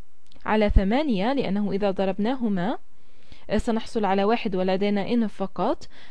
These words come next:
آه، فنفعل هذا للجانب الأيمن أيضا. إذا ضرب،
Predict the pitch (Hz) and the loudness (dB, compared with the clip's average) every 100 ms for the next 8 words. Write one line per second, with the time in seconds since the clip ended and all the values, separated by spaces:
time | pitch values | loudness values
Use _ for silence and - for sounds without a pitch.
0 | - - 208 208 220 220 196 190 196 214 | -4 0 2 2 0 0 2 2 2 2
1 | 208 196 202 214 190 196 208 208 214 214 | 2 2 2 2 2 2 2 2 2 2
2 | 196 208 196 196 196 - 233 277 175 156 | 4 4 4 4 2 2 0 0 0 -2
3 | - 160 165 190 302 - - - 190 196 | -4 -2 0 -2 -2 -6 -6 -2 0 2
4 | 190 180 196 190 196 202 202 | 0 0 0 0 0 0 0